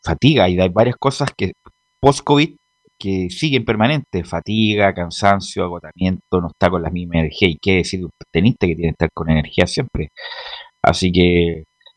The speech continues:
eh, por eso lo sintió más de la cuenta el torneo que ganó Garín el día de ayer. Eh, vamos con la cero dos, Leo, respecto de que su objetivo es seguir ganando títulos.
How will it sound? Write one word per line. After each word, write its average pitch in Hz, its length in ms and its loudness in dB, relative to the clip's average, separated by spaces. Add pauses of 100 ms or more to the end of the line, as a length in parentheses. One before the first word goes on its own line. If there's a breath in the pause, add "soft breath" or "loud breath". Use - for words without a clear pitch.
eh, 85 260 4
por 95 220 0
eso 113 200 4
lo 117 160 6
sintió 110 600 2
más 113 180 0
de 113 80 0
la 104 120 0
cuenta 113 520 2
el 90 400 -6
torneo 98 320 0
que 92 120 -2
ganó 90 240 -2
Garín 90 300 -4 (480)
el 85 180 2
día 95 200 4
de 92 40 4
ayer. 98 280 2 (600)
Eh, 104 340 4
vamos 127 240 4
con 139 140 2
la 123 60 2
cero 127 220 -2
dos, 165 160 4
Leo, 180 280 2
respecto 139 480 -2
de 123 60 -2
que 117 120 -2
su 113 160 -10
objetivo 120 320 -4
es 110 80 -6
seguir 117 220 -2
ganando 104 300 -2
títulos. - 400 -20